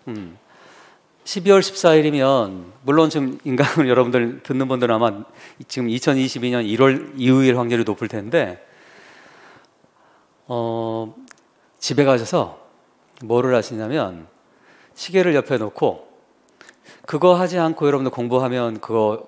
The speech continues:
그 추상적으로 공부하면 안 됩니다. 다시, 뭐, 어떻게 공부하면 안 된다고? 추상적으로 공부하면 안 돼.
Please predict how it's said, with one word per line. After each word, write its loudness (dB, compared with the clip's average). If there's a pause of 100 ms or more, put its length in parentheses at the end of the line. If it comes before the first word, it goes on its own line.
(120)
그 -6
추상적으로 2
공부하면 0
안 -8
됩니다. -10
다시, -8 (160)
뭐, 0
어떻게 -4
공부하면 0
안 -4
된다고? -6 (1080)
추상적으로 -2
공부하면 -2
안 -10
돼. -8